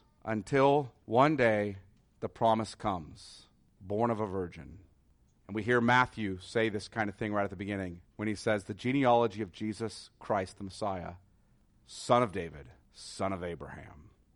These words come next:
The promise has come. He's here. Trust him. And David says what? "Confirm to your servant your promise. Confirm it, that you may be feared."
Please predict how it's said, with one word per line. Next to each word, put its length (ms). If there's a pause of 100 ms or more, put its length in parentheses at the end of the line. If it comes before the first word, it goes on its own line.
(220)
The 80
promise 440
has 140
come. 340 (360)
He's 300
here. 300 (640)
Trust 420
him. 160
And 140
David 320
says 260
what? 300 (160)
"Confirm 760
to 140
your 160
servant 640
your 160
promise. 840 (480)
Confirm 480
it, 300 (680)
that 180
you 160
may 140
be 140
feared." 480